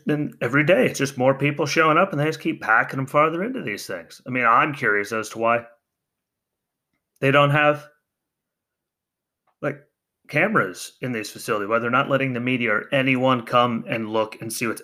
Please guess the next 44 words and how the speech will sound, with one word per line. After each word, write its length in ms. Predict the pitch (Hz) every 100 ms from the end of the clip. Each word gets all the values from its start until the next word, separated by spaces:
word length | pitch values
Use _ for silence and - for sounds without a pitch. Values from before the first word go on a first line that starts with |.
| -
actually 440 | 117 110 - 110
going 300 | 104 110 107
on 220 | 110 101
really 260 | 104 104 101
in 80 | 113
any 180 | 120
of 40 | 104
these. 180 | 90 -
Even 280 | 147 175 175
when 180 | 147
the 80 | 131
Senate 300 | 117 151 - - _ _
people 400 | - 151 147 147
go 160 | 147 151
down 220 | 151 151
there, 260 | 151 143 143 _ _
you 100 | 131
have 80 | 107
congressional 580 | 117 110 127 135 143 135
leaders 360 | 135 135 135 127
going 300 | 135 131 127
down 180 | 131
there. 240 | 127 120 - _ _ _ _ _ _ _ _ _ _ _ _
Like, 120 | 147
they're 160 | 151 220
not 160 | 254
even 200 | 160 135
being 200 | 127 131
allowed 320 | 123 117 113 107
to, 80 |
like, 200 | 120 110 - _ _ _ _ _ _ _ _ _ _ _ _ _ _
fully 280 | - 156 139
see 240 | - -
into 160 | 220 120
these 260 | 107 98
things, 240 | 107 104 120
and 100 | 143
they 120 | -
can't 240 | 139 127
even 160 | 110 113
report 340 | 107 - 113
what's 160 | 110 -
going 300 | 123 110 107
on, 180 | 95